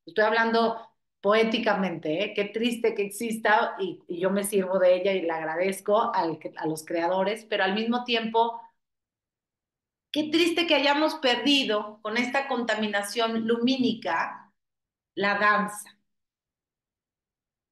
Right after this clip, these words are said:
El anhelo a mirar al cielo y observar que hay un orden. Que nosotros somos parte de esa danza.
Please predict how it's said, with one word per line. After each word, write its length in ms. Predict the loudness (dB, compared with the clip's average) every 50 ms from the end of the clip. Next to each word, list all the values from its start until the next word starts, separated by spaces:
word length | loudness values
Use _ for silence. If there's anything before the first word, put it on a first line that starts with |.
| _ _ _ _ _ _ _ -4
El 180 | -2 2 2
anhelo 400 | 4 4 4 4 2 4 4 4
a 60 | 2 2
mirar 360 | 2 0 2 2 2 4 4
al 180 | 2 0 0 -4
cielo 840 | -6 -10 -6 -2 2 4 4 4 4 2 -2 -4 -6 -8 -12 _ _ _ _ _ _ _ _ _ _ _ _ _ _ _
y 140 | -6 -4 -4
observar 680 | -4 -4 -6 -2 2 2 2 2 4 4 4 4 4 2 0 -2 -6 -14 -18 _ _ _
que 120 | -2 -2 0
hay 160 | 0 0 0
un 120 | 0 0
orden. 600 | 0 0 -2 -2 -2 -4 -6 -8 -10 -12 -16 -20 _ _ _ _ _ _ _ _ _ _ _ _ _ _ _ _ _ _ _ _ _ _ _ _ _ _ _ _ _ _ _ _ _ _ _ _ _ _ _ _ _ _ _ _ _ _ _ _ _ _ _ _ _ _ _ _ _ _ _ _ _ _
Que 120 | -4 -4
nosotros 520 | -2 -2 -2 0 0 0 0 0 -2 -2 -2
somos 440 | -2 -2 0 0 -2 -4 -6 -6 _
parte 420 | 0 0 2 0 0 -4 -6 -4
de 80 | -6 -6
esa 200 | -6 -8 -8 -6
danza. 460 | -4 -2 -4 -4 -4 -8 -14 -18 -20